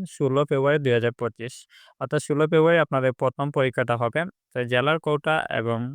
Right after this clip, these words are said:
অন্যান্য মন্তব্য যেগুলো রয়েছে সেগুলো আমরা দেখব। প্রথমে হচ্ছে জেলার নাম কিশোরগঞ্জ, আহ, ময়মনসিংহ, নেত্রকোনা, শেরপুর, হবিগঞ্জ,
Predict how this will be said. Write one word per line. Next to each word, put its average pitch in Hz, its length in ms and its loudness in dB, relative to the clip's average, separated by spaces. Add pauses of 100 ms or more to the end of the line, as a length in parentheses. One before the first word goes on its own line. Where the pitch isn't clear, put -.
অন্যান্য 131 340 -2
মন্তব্য 131 360 -4
যেগুলো 127 280 -2
রয়েছে 131 280 -4
সেগুলো 123 240 -4
আমরা 113 160 -4
দেখব। 113 260 -4
প্রথমে 135 220 -4
হচ্ছে 139 200 -6
জেলার 156 300 -2
নাম 143 140 2 (1300)
কিশোরগঞ্জ, 180 520 2 (840)
আহ, 123 320 -2 (100)
ময়মনসিংহ, 151 680 -2
নেত্রকোনা, 135 600 -2 (200)
শেরপুর, 131 540 -2
হবিগঞ্জ, 135 560 0